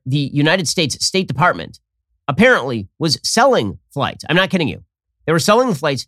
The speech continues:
for a ba-, es-, essentially two thousand dollars. Okay, according to Politico, even though, though U S officials tell Natsec Daily and others that evacuation flights from Kabul will be free, people trying to catch a plane in the Afghan capital say differently.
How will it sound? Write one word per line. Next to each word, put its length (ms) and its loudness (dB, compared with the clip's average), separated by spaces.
for 80 2
a 40 2
ba-, 240 2
es-, 240 -6
essentially 380 0
two 220 -2
thousand 340 0
dollars. 500 0
Okay, 100 0
according 320 2
to 180 0
Politico, 580 -4
even 200 2
though, 180 4
though 240 0
U 160 2
S 100 0
officials 440 -4
tell 400 2
Natsec 500 -2
Daily 380 0
and 100 -2
others 320 0
that 80 -6
evacuation 560 -2
flights 220 -4
from 100 -4
Kabul 380 2
will 80 0
be 100 -4
free, 420 -2
people 200 -2
trying 260 2
to 60 -6
catch 180 -4
a 40 -12
plane 220 -2
in 60 0
the 80 2
Afghan 280 -2
capital 300 0
say 140 -2
differently. 420 -4